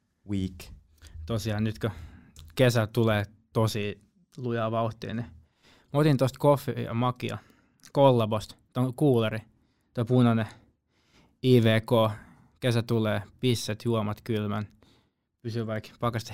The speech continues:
Speaker 2: herneet kylmän toi Coffin puistossa.
Speaker 1: Yes, sir. Ja sit mun toka pikki on, tota, Vallilla X Rolf Ekrut X Wataru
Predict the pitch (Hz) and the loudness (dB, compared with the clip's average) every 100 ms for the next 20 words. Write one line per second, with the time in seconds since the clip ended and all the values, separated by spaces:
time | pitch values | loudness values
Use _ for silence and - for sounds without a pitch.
0 | - 120 110 104 - 113 107 104 107 107 | -6 -4 -2 -6 -6 -4 -4 -6 -8 -8
1 | 110 107 110 107 110 107 - - - - | -6 -6 -8 -10 -8 -8 -10 -16 -18 -20
2 | - - - _ _ _ 98 98 135 139 | -20 -20 -20 _ _ _ -12 -8 -6 -6
3 | 139 _ _ _ _ _ _ - 107 110 | -10 _ _ _ _ _ _ -6 -4 0
4 | 117 117 98 - - - 107 104 101 - | 2 2 2 -4 -18 -2 0 2 0 -2
5 | _ 98 92 - 95 82 85 87 90 85 | _ -6 -6 -4 -2 -2 -2 -2 -2 -2
6 | - _ _ _ _ _ - - 101 113 | -6 _ _ _ _ _ -20 -6 0 2
7 | 104 87 85 87 - - _ - - 101 | 2 2 0 -2 -6 -18 _ -16 -6 -2
8 | 101 - 98 87 - - 69 - - - | -2 -4 -6 -6 -8 -10 -10 -12 -18 -20
9 | _ _ _ _ _ 185 - - - - | _ _ _ _ _ -10 -8 -12 -14 -20
10 | _ _ _ 101 101 101 104 131 - 113 | _ _ _ -16 -12 -8 -6 -6 -6 -4
11 | 113 110 117 - | -2 -2 -4 -6